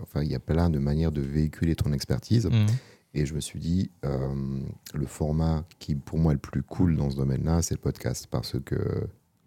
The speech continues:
Speaker 1: clairement, quand tu prends la parole sur un sujet et que tu vas en profondeur, tu la, tu l'affirmes, tu la manifestes,
Speaker 2: Ouais.
Speaker 1: cette expertise. Mais tu la manifestes dans un format qui reste convivial.
Speaker 2: Mhm.
Speaker 1: Euh,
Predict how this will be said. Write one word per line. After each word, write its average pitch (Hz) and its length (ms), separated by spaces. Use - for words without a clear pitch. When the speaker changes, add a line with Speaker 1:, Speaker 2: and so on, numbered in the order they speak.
Speaker 1:
clairement, 90 420
quand - 120
tu - 160
prends - 160
la 60 100
parole 67 260
sur - 140
un 60 80
sujet 69 240
et 71 60
que - 40
tu - 100
vas 65 60
en - 40
profondeur, - 500
tu - 140
la, 127 220
tu - 80
l'affirmes, 90 400
tu - 120
la 64 60
manifestes, 82 520
Speaker 2:
Ouais. 95 160
Speaker 1:
cette 110 140
expertise. - 500
Mais 87 200
tu 104 140
la 87 60
manifestes 82 520
dans 85 120
un 78 80
format 82 340
qui - 160
reste 71 300
convivial. 71 580
Speaker 2:
Mhm. - 60
Speaker 1:
Euh, 69 400